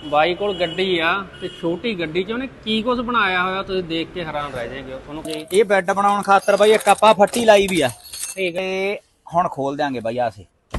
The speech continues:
Speaker 1: ਆ ਤਾਂ ਪੂਰਾ ਖੁੱਲਾ ਡੁੱਲਾ ਬਣ ਗਿਆ।
Speaker 2: ਇਹ ਮੰਨ ਲਓ ਵੀ
Speaker 1: ਬੰਦਾ ਆਰਾਮ ਨਾਲ ਪੈ
Speaker 2: ਛੇ
Speaker 1: ਸਕਦਾ।
Speaker 2: ਫੁੱਟ ਲੰਮਾ ਬਾਈ, ਦੋ ਫੁੱਟ ਚੌੜਾ ਬੈੱਡ ਬਣ ਗਿਆ ਆਪਣਾ। ਤੇ ਹੁਣ ਦੇ ਨਾਲ ਤਾਂ ਮਹਿੰਗੇ, ਮਹਿੰਗੇ ਮਿਲਦੇ ਆ। ਇੱਥੇ ਮੇਰਾ ਬਾਥਰੂਮ ਬਣ ਜਾਂਦਾ ਬਾਈ।
Speaker 1: ਠੀਕ ਆ, ਠੀਕ ਆ।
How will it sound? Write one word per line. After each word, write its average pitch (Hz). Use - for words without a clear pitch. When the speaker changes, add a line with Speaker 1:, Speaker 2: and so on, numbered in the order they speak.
Speaker 1:
ਆ 262
ਤਾਂ 311
ਪੂਰਾ 294
ਖੁੱਲਾ 202
ਡੁੱਲਾ 262
ਬਣ 220
ਗਿਆ। 196
Speaker 2:
ਇਹ 220
ਮੰਨ 220
ਲਓ 220
ਵੀ 254
Speaker 1:
ਬੰਦਾ 247
ਆਰਾਮ 220
ਨਾਲ 269
ਪੈ 233
Speaker 2:
ਛੇ 208
Speaker 1:
ਸਕਦਾ। 202
Speaker 2:
ਫੁੱਟ 226
ਲੰਮਾ 208
ਬਾਈ, 220
ਦੋ 185
ਫੁੱਟ 196
ਚੌੜਾ 190
ਬੈੱਡ 170
ਬਣ 170
ਗਿਆ 127
ਆਪਣਾ। 110
ਤੇ 185
ਹੁਣ 175
ਦੇ 208
ਨਾਲ -
ਤਾਂ -
ਮਹਿੰਗੇ, 226
ਮਹਿੰਗੇ 214
ਮਿਲਦੇ 202
ਆ। 190
ਇੱਥੇ -
ਮੇਰਾ 220
ਬਾਥਰੂਮ 202
ਬਣ 170
ਜਾਂਦਾ 139
ਬਾਈ। 180
Speaker 1:
ਠੀਕ 190
ਆ, 185
ਠੀਕ 170
ਆ। 147